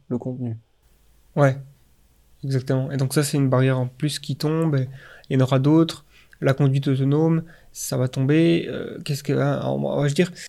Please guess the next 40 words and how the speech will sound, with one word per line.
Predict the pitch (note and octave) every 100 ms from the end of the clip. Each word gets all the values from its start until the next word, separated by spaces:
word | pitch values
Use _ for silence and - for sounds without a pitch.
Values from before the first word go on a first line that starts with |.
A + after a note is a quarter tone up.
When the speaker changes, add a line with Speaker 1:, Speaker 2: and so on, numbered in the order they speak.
| _ _
Speaker 2:
la | D3+
création | C#3+ E3 D3+ - D#3+
artistique, | C#3+ D#3 C#3 - D3 D3+
enfin, | D3 C3+
il |
y |
a | B2+
plein | D3+
de | E3
trucs | E3+ E3+
qui | C#3
tombent, | D#3 F#3+ A3+
et | E3
c'est, | - D#3 C#3+
c'est | C#3+
plein | D3 A3+
de |
petites | G#3+ F#3 - D#3 D#3
I |
A | E3+
ré-, | E3 D3+ D3 D3 D3
restreintes, | C#3+ C#3 - F3 E3+
finalement. | - B2 A#2+ - - - _ _
Mais, | - C3 B2+ B2+
euh, | B2+ B2 B2 B2+ B2+
bah, | B2+
l'idée, | B2+ B2+ E3
ouais, | E3+
c'est | E3 C#3
d'avoir | B2+ C3+ C3+
une | B2+
I | B2
A | C#3
qui | C3+ - C3
est | B2
capable | B2+ C3
de | C3+
faire | B2 B2+
tout | -
ça. | - B2